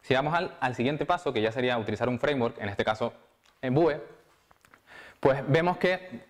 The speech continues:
sí se ve muy bien, ¿no? Bueno, vemos que por un lado tenemos una,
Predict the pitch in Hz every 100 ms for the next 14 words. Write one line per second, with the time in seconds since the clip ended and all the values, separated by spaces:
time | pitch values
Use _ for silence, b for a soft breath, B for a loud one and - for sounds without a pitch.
0 | _ _ - - - - - 139 120 113
1 | 107 113 113 143 - - - _ _ _
2 | _ B B B B B - - - -
3 | - - - - - - - - - -
4 | 120 104 B B B B B 139 156 170
5 | 175 156 127 - 127 135 156 143 147 139
6 | 123 120 110